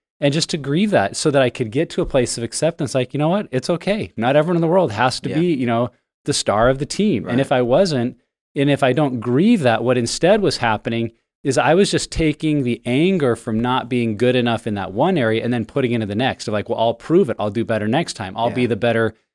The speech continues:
Speaker 1: you know, the better pastor or student or whatever," because it just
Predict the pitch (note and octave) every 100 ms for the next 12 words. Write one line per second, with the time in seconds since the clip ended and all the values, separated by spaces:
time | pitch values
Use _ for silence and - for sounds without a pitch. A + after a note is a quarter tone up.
0 | _ - A#2+ G#2+ A2+ A2 A2 G#2+ - F3
1 | F3+ - - G#2 A2 - - F3 B2+ A#2
2 | A2+ A2+ F#3 F3 A2 A2+ C3+ A#2 A#2+ C#3+